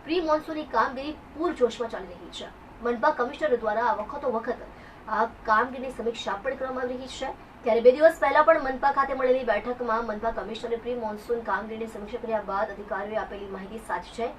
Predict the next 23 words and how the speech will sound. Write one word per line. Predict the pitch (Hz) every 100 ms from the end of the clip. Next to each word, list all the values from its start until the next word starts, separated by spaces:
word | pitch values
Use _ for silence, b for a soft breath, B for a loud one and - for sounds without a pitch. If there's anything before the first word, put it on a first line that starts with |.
| B B B -
કે | 220
કાગળ | - 220 208 254 262
પર | 233 247
ઘોડા | - - - 208 220 233
દોડી | - 190
રહ્યા | 262 269 -
છે | - - -
તે | 202
ચકાસવા | 202 220 214 262 302
માટે | 269
કમિશનર | 302 233 240 254
શાલિની | 254 220 226
અગ્રવાલે | 226 208 208 214 208 233
ઉધના | 220 226 233
અને | 254 226
લીંબાત | 214 202 208 208 226
વિસ્તારમાં | 208 - - 226 226 - - - - - - - -
ખાડી | - 220 254
કિનારે | 285 262 254 254
આવેલા | 214 214 214
ઉધના, | 202 196 214
ચોલમારેવાનગર, | 214 208 202 202 196 185 190 202 240
પ્રિયંકા | - - 202 202 208 208 202